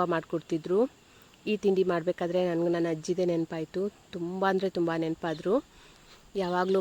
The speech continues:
ಮಾಡಿಕೊಡೋರು ನನಗೆ ಅಂತ. ಈ ರೀತಿಯಾಗಿ ಈಗ ನಾವು ನಮ್ಮ ಮಕ್ಕಳಿಗೆ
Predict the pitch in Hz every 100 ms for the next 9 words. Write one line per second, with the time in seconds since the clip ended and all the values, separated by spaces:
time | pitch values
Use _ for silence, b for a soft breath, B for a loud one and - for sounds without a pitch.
0 | 175 165 - 170 165 165 160 160 165 160
1 | - 175 254 - B B B B - -
2 | - - - - - - 214 185 170 180
3 | 170 202 185 202 254 B B B - 185
4 | 208 208 185 180 - 190 185